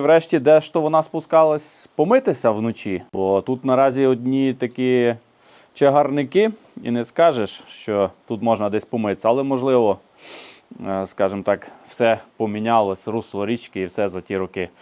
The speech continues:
Тим не менше, я чую шум, наче якогось водопаду, під яким вона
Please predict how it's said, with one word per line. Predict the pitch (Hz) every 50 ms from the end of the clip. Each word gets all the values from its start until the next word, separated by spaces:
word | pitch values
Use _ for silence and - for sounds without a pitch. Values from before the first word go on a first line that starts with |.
| - - - - - _ _
Тим | - 170 185
не | 196
менше, | 196 202 202 196 - 202 190
я | 180 175
чую | - - 233 240 220 190 151
шум, | - - - 208 190 151 139
наче | 139 139 135 127 - 131
якогось | 120 - 131 131 127 -
водопаду, | 123 123 123 123 123 123 151 165 165 143 120 98
під | - 120 107 107
яким | 113 107 123 120 117
вона | 113 110 110 110 107 104